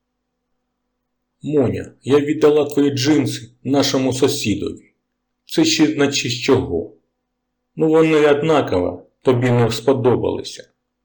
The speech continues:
То й що? Ну ми тепер віддамо сусіду твою маму. Сьома, пам'ятаєш,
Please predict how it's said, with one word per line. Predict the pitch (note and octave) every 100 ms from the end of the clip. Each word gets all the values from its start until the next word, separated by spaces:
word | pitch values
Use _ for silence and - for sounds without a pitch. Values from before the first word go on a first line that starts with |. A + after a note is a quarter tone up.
| _ _ _ _ _
То | F3
й | D#3+
що? | - - - G#2+ F#2 - - _ _ _
Ну | D#3+ E3+
ми | E3
тепер | D#3+ D#3 D#3 D3 C3+
віддамо | B2 B2 C#3+ C3+ C3+ A#2+ - -
сусіду | - D3+ - C3+ A#2
твою | A#2 A#2+ A#2 A#2
маму. | A2 F#2 E2+ F2 - _ _ _ _ _ _ _ _ _
Сьома, | - - C#3 G#2+ F2+ - -
пам'ятаєш, | D3 D#3 D#3 - D#3 B2 - -